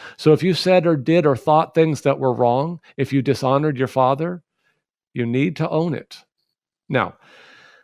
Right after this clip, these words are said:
let me go a little deeper for a moment so you understand what's happening.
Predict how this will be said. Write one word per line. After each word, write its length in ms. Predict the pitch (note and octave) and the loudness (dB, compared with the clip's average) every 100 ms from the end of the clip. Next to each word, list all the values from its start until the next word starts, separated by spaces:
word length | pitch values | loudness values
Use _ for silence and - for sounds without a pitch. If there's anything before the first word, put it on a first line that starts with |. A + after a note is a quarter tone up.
| - | -2
let 140 | E3 | 2
me 100 | A3 | 4
go 120 | G#3+ | 6
a 40 | G3 | 6
little 240 | F#3 F3 | 6 2
deeper 400 | C3 D#3 D#3+ C3+ | 2 0 2 -2
for 180 | - B2 | 0 0
a 60 | A2+ | 0
moment 300 | G#2+ A2+ C3 | -2 -4 -4
so 120 | C3+ | -4
you 100 | C3+ | -2
understand 460 | C3 B2+ - C3 | -2 -4 -2 -2
what's 180 | A2+ A2+ | -2 -6
happening. 560 | - E3 C#3+ F#2+ F2+ | -6 -6 -6 -10 -12